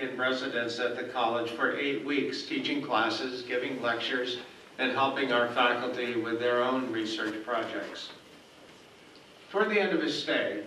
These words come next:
I asked him one evening at dinner what he thought about the college and what he thought we could do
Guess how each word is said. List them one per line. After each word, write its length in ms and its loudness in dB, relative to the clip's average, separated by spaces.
I 100 -4
asked 400 -4
him 400 -6
one 180 -4
evening 440 -4
at 160 -2
dinner 440 0
what 140 10
he 120 6
thought 220 6
about 320 4
the 80 -2
college 460 2
and 160 2
what 120 4
he 100 8
thought 360 6
we 120 0
could 200 0
do 220 4